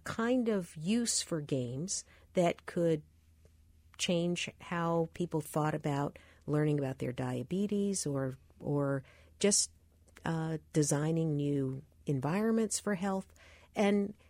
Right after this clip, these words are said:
it was, it was one of the first times that I got totally out of my comfort zone.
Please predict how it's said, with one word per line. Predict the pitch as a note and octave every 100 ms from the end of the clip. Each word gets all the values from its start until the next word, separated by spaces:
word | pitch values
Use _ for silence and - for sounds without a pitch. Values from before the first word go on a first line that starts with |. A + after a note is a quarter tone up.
| -
it | A#3 A#3
was, | A#3 A3 G#3 - -
it | G3
was | G3+ G3
one | G3+ G#3+ A#3+
of | G#3+
the | G3 F3
first | - G3 F#3+ - - -
times | F#3 F3+ F3 E3 -
that | D#3+ D#3 - - -
I | E3 E3+ E3+ - - - -
got | D3+ -
totally | - C4+ A#3+ F#3
out | - F#3 F#3
of | E3
my | E3 E3+ F3 F3 E3 -
comfort | - D#3 - C3 -
zone. | C#3 A#2+ A#2 B2